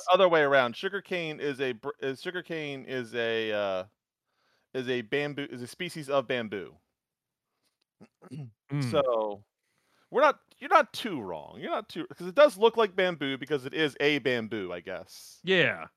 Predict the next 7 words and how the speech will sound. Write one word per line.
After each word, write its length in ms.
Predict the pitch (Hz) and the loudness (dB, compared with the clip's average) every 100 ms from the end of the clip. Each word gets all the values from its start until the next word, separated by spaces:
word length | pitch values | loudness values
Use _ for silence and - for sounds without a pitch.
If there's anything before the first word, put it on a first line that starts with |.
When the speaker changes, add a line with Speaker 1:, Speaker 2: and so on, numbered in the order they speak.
| _ 147 | _ -4
Speaker 1:
Is 220 | 151 127 | -4 -2
the 80 | 143 | 0
way 120 | 147 | 0
to 80 | 127 | 0
phrase 420 | - 131 110 92 | -4 -2 -2 -4
that. 280 | 90 71 69 _ _ _ _ _ _ _ _ _ _ _ _ - | -10 -12 -14 _ _ _ _ _ _ _ _ _ _ _ _ -12
Speaker 2:
<laughs> 520 | - - 165 _ 139 | -12 -10 -12 _ -18